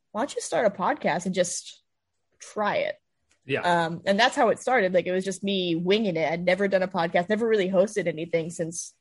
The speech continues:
Speaker 1: I did some college radio for, like, a station that literally had, like, three listeners. So it was like, you were doing radio, but it was just kind of just to learn, not really do
Speaker 2: Yeah.
Speaker 1: it. Um,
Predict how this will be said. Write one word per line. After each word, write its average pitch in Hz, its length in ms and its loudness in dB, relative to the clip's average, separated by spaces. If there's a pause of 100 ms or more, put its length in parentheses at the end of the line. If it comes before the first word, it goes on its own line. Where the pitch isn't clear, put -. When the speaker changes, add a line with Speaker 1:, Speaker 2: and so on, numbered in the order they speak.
Speaker 1:
I - 60 2
did 262 220 2
some 247 200 4
college 233 380 2
radio 247 480 2
for, 254 160 -8
like, 175 120 2
a 190 60 -2
station 185 420 -4
that 175 280 -2 (460)
literally 185 260 2
had, 175 160 2
like, - 240 2 (320)
three 185 160 0
listeners. 180 460 2
So 202 80 4
it 196 40 6
was 202 100 2
like, 185 180 2 (220)
you 269 120 0
were 262 80 2
doing 233 240 -2
radio, 196 260 2
but 180 160 0
it - 80 -8
was 190 140 -2
just 190 160 -10
kind 170 160 -4
of 175 60 -6
just 175 240 -10
to 208 60 -4
learn, 175 380 -2
not 175 220 -4
really 165 340 -6 (160)
do 139 80 0
Speaker 2:
Yeah. 127 120 2
Speaker 1:
it. - 280 -4 (640)
Um, 175 460 0